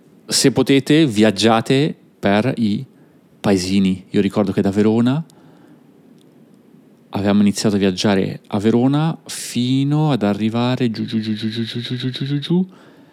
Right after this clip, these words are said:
da qualche parte in Toscana. Ragazzi, la Toscana è splendida, la Toscana è bellissima, è molto, molto verde.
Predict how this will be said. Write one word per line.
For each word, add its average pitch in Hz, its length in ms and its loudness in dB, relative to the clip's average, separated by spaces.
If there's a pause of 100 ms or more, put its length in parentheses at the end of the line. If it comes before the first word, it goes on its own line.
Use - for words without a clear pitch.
(200)
da 104 260 -4
qualche 120 500 -2
parte 123 760 -4 (340)
in 107 460 -2 (480)
Toscana. 92 840 -4
Ragazzi, 98 380 -4
la 104 60 -4
Toscana 101 500 -4
è 104 80 -4
splendida, 117 760 -2
la 107 100 -8
Toscana 101 400 -6
è 98 60 0
bellissima, 95 600 -4
è 92 60 -2
molto, 95 680 -2
molto 92 520 -6 (760)
verde. 92 580 -2